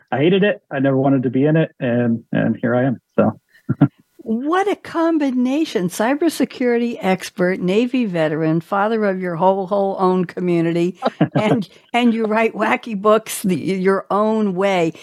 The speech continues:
Speaker 2: And what's funny is you said you break the rules. Well, remember that phrase, because when I close the show, I have words of wisdom at the end, and one of them is break the rules,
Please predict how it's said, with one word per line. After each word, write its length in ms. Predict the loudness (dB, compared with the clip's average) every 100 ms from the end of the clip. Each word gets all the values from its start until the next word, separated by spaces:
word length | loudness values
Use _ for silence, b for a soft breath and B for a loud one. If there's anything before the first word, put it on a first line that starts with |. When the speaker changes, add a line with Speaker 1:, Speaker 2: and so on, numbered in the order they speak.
| B -4
Speaker 2:
And 100 | 0
what's 160 | 0
funny 300 | 0 0 0
is 100 | -2
you 80 | -4
said 240 | 0 0 0
you 60 |
break 260 | -2 -2 -2
the 100 | -2
rules. 360 | 0 0 -2
Well, 160 | -2 -2
remember 520 | 0 0 0 0 0
that 220 | 0 -2 -2
phrase, 320 | -2 -2 -2
because 300 | -4 -2 -2
when 180 | -2 0
I 140 | -2
close 460 | -4 -4 0 0 -2
the 100 | -6
show, 380 | -2 0 0
I 100 | -2
have 300 | -2 -2 -2
words 240 | 0 0 0
of 80 | -2
wisdom 360 | -2 0 -2
at 120 | -2
the 120 | -2 0
end, 140 | 0
and 100 | 0
one 140 | 0
of 80 | 0
them 160 | 0 0
is 180 | -2 -6 b b b -4
break 240 | -2 -2
the 80 | -4
rules, 400 | -2 0 0 -4